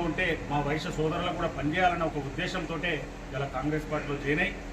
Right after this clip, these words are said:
ఇలా రాహుల్ గాంధీ ప్రధానమంత్రి అవడానికి నా వంతు కూడా కృషి చేస్తాం. ముప్పై మూడు జిల్లాలలో కూడా వైశ్యులందరినీ ఒకటి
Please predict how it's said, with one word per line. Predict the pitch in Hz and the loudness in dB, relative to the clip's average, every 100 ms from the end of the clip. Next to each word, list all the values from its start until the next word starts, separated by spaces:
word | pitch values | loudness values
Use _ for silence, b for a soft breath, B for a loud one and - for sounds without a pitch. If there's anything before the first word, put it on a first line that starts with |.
| - | -6
ఇలా | 139 135 | -4 2
రాహుల్ | 143 165 165 | 2 4 4
గాంధీ | 156 147 | 2 2
ప్రధానమంత్రి | 143 151 151 139 139 | 0 2 0 0 0
అవడానికి | 143 147 147 127 | 0 0 0 2
నా | 160 | 2
వంతు | 180 170 | 2 0
కూడా | 156 147 | 0 0
కృషి | 139 151 | 0 0
చేస్తాం. | 151 160 143 | 0 0 -2
ముప్పై | 139 143 | -2 -2
మూడు | 143 117 | -2 -2
జిల్లాలలో | 135 156 156 151 | 0 2 4 2
కూడా | 151 156 - - - - 139 | 2 2 0 -8 -10 -6 -2
వైశ్యులందరినీ | 165 175 180 165 170 165 143 | 0 0 -2 0 0 2 2
ఒకటి | 175 | 0